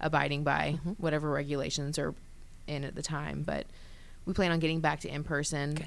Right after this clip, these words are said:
Speaker 1: Um, we do have programs that we're working on now. We just revamped, um, and that we have, they're gonna kill me because I need to know these. We have G Y P Grow,
Speaker 2: Mm-hmm.
Speaker 1: um, G Y P Connect, and these are all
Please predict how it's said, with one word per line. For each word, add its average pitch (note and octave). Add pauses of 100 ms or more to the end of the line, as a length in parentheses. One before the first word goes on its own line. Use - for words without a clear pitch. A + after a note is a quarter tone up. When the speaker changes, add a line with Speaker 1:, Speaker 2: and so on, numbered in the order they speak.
Speaker 1:
Um, C#3+
we E3+
do D#3
have E3
programs D3+
that D#3+
we're D3+
working D3
on C#3+
now. D3 (180)
We F3
just F3
revamped, D3+ (680)
um, D#3+
and D#3
that D3+
we D#3+
have, D3+ (320)
they're E3+
gonna D#3
kill D3+
me D3
because D3+
I D3
need D3
to D#3
know D3
these. D3+
We D#3
have D#3
G D3+
Y D3+
P D3
Grow, D3+
Speaker 2:
Mm-hmm. -
Speaker 1:
um, D3 (120)
G F3
Y D#3
P D#3+
Connect, D3
and D#3
these D#3
are D3+
all D3+